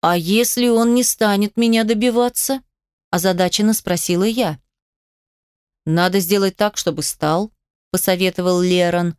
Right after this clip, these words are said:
«Давай для начала приведём тебя в порядок.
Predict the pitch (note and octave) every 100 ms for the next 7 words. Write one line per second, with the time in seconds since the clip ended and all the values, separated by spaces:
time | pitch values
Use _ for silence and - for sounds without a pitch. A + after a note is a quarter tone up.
0 | _ _ _ _ _ _ _ F3 A3 A#3+
1 | E4 A#3+ G3 G3 G#3+ D#4+ E4 C4 - G#3
2 | F3 F#3+ F3 E3+ D#3+ - D#3+ D3 D3 -